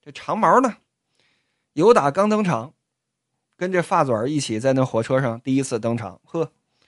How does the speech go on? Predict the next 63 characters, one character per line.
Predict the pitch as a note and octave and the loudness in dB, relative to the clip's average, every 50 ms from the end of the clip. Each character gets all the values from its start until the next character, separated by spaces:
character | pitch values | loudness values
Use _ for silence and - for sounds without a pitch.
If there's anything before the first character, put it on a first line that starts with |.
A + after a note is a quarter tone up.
| _ _ _ _ _ _ _ _ _ _ _ _ _ _ _ _ | _ _ _ _ _ _ _ _ _ _ _ _ _ _ _ _
第 | - A3+ A3+ | -4 -2 0
一 | B3 B3+ | 0 0
次 | - - A3 | 0 0 2
我 | E3+ C#3 B2+ | 2 2 2
看 | B2 - - E3 D3 C3 B2 B2 - | 0 0 0 0 2 2 2 0 -2
《啾 | - D#3 D#3+ | -4 -4 -2
啾》 | D3 D3 C3+ | -2 -2 -2
第 | C#3+ C#3 | -2 -4
七 | B2+ - - D#3 C#3+ | -4 -2 -2 -2 0
部 | D3 D3 C3+ | 2 4 4
的 | A2+ G#2+ | 4 2
时 | A2 A2+ | 0 0
候， | A#2+ C3 | -2 -2
怎 | - - - D3+ G#2+ F2+ F#2+ G2+ | 0 2 2 2 2 0 -4 -12
么 | F#2+ G#2 B2 E3 G#3+ | -8 -4 -2 -2 -2
看 | G#3+ - - - - E4 F#4+ D4 G#3+ | -4 -6 -16 -12 -8 -6 -2 -2 -2
怎 | - - A2+ F#2 | -2 -4 -6 -6
么 | G2 G#2 G#2+ | -6 -6 -6
觉 | G#2+ A2+ A2+ A#2+ | -6 -4 -2 -2
得 | B2+ C3 B2 | 0 -2 0
这 | - A2 A2 | 0 0 0
两 | A#2+ G2+ F#2+ | 0 -2 -4
个 | G#2 A2 | -4 -4
人 | A2 A#2 B2 | -2 -2 -2
应 | C3+ C#3+ | -2 -2
当 | D3 C#3 C#3 | -2 -4 -4
是 | C#3+ B2+ | -4 -6
极 | B2 - - - C3 C3 C3+ F3+ A#3+ D4+ | -10 -12 -14 -12 -10 -10 -6 -4 -2 -2
为 | D4+ G3 C#3 B2 B2 C3+ | 0 2 2 2 2 2
武 | C3+ - A#2+ A#2+ A2 G#2+ | 0 -2 -4 -6 -6 -4
艺 | A#2 B2+ B2 | -2 -2 -2
高 | A2 A#2+ A#2 B2 | 0 0 0 0
强 | B2 - F#2+ A2 | 0 -4 -6 -4
的 | A#2 A2 | -4 -4
替 | - - A#2+ | -6 -6 -4
身 | G2+ A#2 A2+ | -2 -2 -2
使 | A2 A2+ A2 | -4 -4 -8
者， | G#2+ F2+ - - _ _ _ _ _ _ _ _ _ _ _ _ _ | -8 -10 -12 -14 _ _ _ _ _ _ _ _ _ _ _ _ _
对 | F3+ G#3+ | -4 -2
吧？ | A#3 G#3 F3 D#3+ | -2 0 0 -2
他 | - | -6
怎 | - - - D3 B2 A#2 | -8 -8 -8 -10 -10 -10
么 | A#2 B2 D#3+ | -10 -12 -12
着 | - - - D#4+ E4+ | -12 -8 -6 -6 -6
跟 | B3 A#3+ G3 | -4 -4 -2
你 | E3 | -2
这 | E3+ F#3 G#3+ | -2 -2 -4
大 | A3+ - - - - - | -6 -8 -10 -6 -4 -4
总 | - - F#3 B3 D4 | -4 -4 -4 -6 -6
统 | - - - A2 A2 | -6 -8 -12 -12 -12
的 | B2+ | -10
亲 | C#3 - - - A#3+ A#3 | -10 -8 -6 -6 -4 -4
卫 | A#3 G#3 F3 | -4 -2 -2
队， | F#3+ F#3+ - - _ _ _ _ _ _ _ _ | -2 -4 -4 -6 _ _ _ _ _ _ _ _
那 | - B3 - - A3+ A3 | -10 -8 -4 -2 -4 -4
得 | E3 C3 C3+ | -4 -4 -8
是 | C3+ E3 D3+ | -6 -6 -4
什 | - - C3 | -4 -2 -2
么 | C3 D3+ | 0 0
样 | D3 C3+ C3 | 0 0 0
的 | A#2+ | -2
级 | A2+ A2 A2 A2 A2 | -2 -4 -4 -4 -4
别？ | A2 G2 F2 - | -4 -6 -8 -10